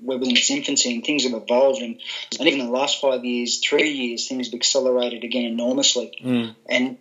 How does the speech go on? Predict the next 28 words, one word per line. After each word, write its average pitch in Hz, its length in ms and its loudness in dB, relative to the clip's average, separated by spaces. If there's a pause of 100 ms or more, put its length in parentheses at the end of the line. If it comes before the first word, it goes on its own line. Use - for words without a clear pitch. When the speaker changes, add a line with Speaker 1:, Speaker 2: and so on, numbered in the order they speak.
(120)
Speaker 1:
probably 165 180 4
the 156 60 0
most 147 200 0
exciting 139 440 0
thing 123 120 -6
now, 131 240 0
we're 123 140 0
seeing 139 300 0
the 123 80 -6
tools 165 340 2
that 139 100 -4
we're 127 140 -6
using 139 320 0
to 123 80 -6
communicate 131 640 -2
and 113 120 -10
work 139 240 0
with 123 120 -4
online 120 400 -2
are 117 80 -4
getting 117 260 -2
better 127 220 2
and 120 240 -6
better 120 200 0
and 110 160 -10
better. 123 200 2 (260)
Speaker 2:
Mm. 120 180 -2
Speaker 1:
So 127 500 2